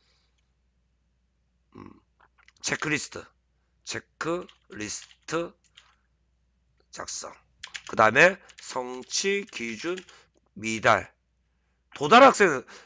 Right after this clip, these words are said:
이 모듈에서는 도달했으면 어떻게 해? 그 다음은 안내하면 되고, 미달 학생은 어떻게 해야 돼요?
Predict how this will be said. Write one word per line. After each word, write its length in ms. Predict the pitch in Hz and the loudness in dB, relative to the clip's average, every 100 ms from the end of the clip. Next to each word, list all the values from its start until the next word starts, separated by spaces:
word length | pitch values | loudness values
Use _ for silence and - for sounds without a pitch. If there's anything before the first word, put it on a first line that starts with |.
| _ | _
이 140 | 208 220 | -2 0
모듈에서는 720 | 139 156 185 269 190 180 135 | 2 2 4 4 4 2 -2
도달했으면 580 | 131 139 247 262 202 147 | 0 6 6 6 0 -8
어떻게 240 | - 143 | 0 0
해? 40 | |
그 120 | 120 151 | 2 6
다음은 340 | 226 294 208 | 8 8 6
안내하면 400 | 131 127 202 226 | 2 6 6 6
되고, 560 | 175 175 147 151 127 - - - - | 2 2 4 6 4 2 -8 -8 -8
미달 320 | - 147 233 269 | -6 6 8 10
학생은 320 | 254 - - | 8 2 -4
어떻게 300 | 113 143 190 | -6 0 2
해야 80 | 123 | 2
돼요? 280 | 101 - | 0 -12